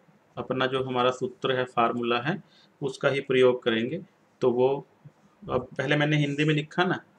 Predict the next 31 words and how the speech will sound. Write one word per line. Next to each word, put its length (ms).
तो 60
इस 120
बार 220
मैं 100
इसको 180
इंग्लिश 280
में 80
लिख 80
देता 300
हूँ। 200
वो 140
क्या 200
है, 220
div, 260
div 380
क्या 140
होता 260
है 60
आपका, 340
आपका 380
भाज्य 500
है। 140
फिर 140
उसको 280
आप 180
क्या 100
लिखते 340
हैं, 200
Q 220
into 400
D 180